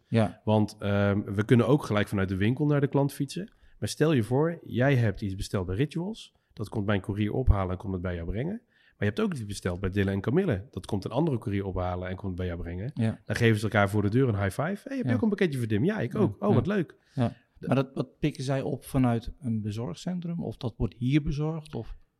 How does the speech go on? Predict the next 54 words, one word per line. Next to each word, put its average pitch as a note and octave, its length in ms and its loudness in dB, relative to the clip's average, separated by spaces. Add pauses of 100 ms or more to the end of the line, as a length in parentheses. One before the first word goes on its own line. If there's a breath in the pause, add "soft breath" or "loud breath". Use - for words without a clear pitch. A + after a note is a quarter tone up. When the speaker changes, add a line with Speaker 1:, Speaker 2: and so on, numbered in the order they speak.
(160)
Speaker 2:
Ja, G#2+ 200 2 (380)
ook F3 160 6
weer F3 140 10
een B2+ 80 8
combinatie. A#2 720 2
Een A2 160 4
deel A#2+ 400 6
van G2+ 220 0
de F#2+ 80 2
landelijke A#2+ 440 4
ketens F#2+ 400 0
als - 180 -6
Zara G#2+ 420 2
en G2 120 -2
H F#2 180 0
en A2 260 2
M, G2 100 -2
eh, A2 60 -14
dat G2+ 140 -2 (100)
Speaker 1:
Ja. - 20 0
Speaker 2:
wordt G2+ 180 0
hier G#2 180 0
op F#2 120 -4
de G2 100 0
hub G2 180 0
gebracht. - 580 -2
Eén B2 120 2
Speaker 1:
Ja. G2+ 60 2
Speaker 2:
keer G2 100 -2
per F#2+ 120 2
dag F#2 180 -2
met F#2+ 120 -2
een, F#2 160 -2
eh, F2+ 80 -2
met F2+ 180 -4
een, F#2 160 -4
eh, F2 280 -6
een F#2 80 -8
vrachtwagen. E3+ 580 -6
Speaker 1:
Ja. G2+ 180 0 (380 loud breath)
Speaker 2:
En G2 180 0
de F#2 180 2
winkels G2 260 0
in F2 60 -2
de F2 60 -4
stad F#3 260 -8
gaan C3+ 200 0
we B2+ 100 0
iedere B2 220 0
dag A#2 100 0
om A2 120 2
drie A2 160 2
uur G#2 100 2
ophalen. E2+ 580 -2